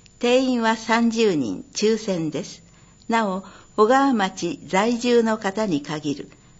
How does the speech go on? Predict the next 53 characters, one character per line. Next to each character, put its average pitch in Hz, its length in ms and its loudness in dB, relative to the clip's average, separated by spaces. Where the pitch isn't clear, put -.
年 226 260 4
齢 233 240 4
制 208 260 -2
限 135 360 -2
な 160 120 -6
し。 - 280 -12
小 233 280 4
学 240 220 0
生 226 220 0
以 226 80 -2
下 196 160 0
の 185 100 -2
場 175 180 -2
合 175 160 -2
は 165 260 -2
保 196 160 -2
護 240 100 2
者 190 240 -4
同 180 260 0
伴 190 320 -4
必 - 500 -8
須 160 40 -4
で 151 160 -8
す。 - 240 -20
費 285 140 2
用 262 200 4
は 156 160 0
無 156 140 0
料 170 240 0
で 139 160 -4
す。 - 160 -20
持 196 160 -2
ち 247 160 -2
物、 220 380 0
マ 220 220 0
ス - 220 -14
ク、 - 240 -10
メ 254 140 4
モ 285 160 8
を 226 80 0
取 226 220 0
り 220 40 -6
た 220 160 -2
い 208 80 -4
方 165 300 -4
は 151 140 -2
筆 165 180 -6
記 208 340 -4
用 180 280 -2
具、 - 180 -16
そ 208 240 -2
の 233 160 0
他、 - 260 -8